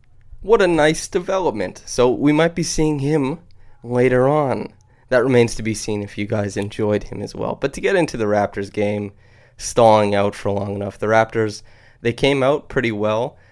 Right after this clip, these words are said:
They started hitting a couple threes, got out on the break, but the Knicks, it, it was a bit of a switch up for the Raptors, I think, because the Raptors are so used to game planning for specifically that one star,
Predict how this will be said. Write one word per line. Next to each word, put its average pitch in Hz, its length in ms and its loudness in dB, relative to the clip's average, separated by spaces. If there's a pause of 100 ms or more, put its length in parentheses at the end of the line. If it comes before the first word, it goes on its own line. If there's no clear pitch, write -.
(140)
They 104 140 -4
started 101 340 -4
hitting 101 260 -6
a 104 40 -6
couple 101 340 -4
threes, 107 600 -4 (260)
got 107 180 0
out 101 160 2
on 98 140 -2
the 92 80 -4
break, 101 560 0 (240)
but 104 140 -6
the 104 80 -2
Knicks, 110 600 -2 (460)
it, 131 220 -2
it 135 100 -4
was 131 480 -2
a 123 60 -8
bit 151 240 -4
of 147 180 -2
a 110 120 -6 (220)
switch - 380 -4
up 78 100 -4
for 101 120 -10
the 92 80 -4
Raptors, 92 400 -4
I 92 80 -4
think, 92 320 -10
because 95 320 -10
the 101 60 -4
Raptors 101 380 -2
are 98 80 -6
so 107 260 0
used 104 340 -4
to 104 340 -8 (380)
game 120 260 2
planning 107 400 0
for 98 240 -6 (140)
specifically 127 720 -2
that 98 240 -2
one 113 300 2
star, 101 640 0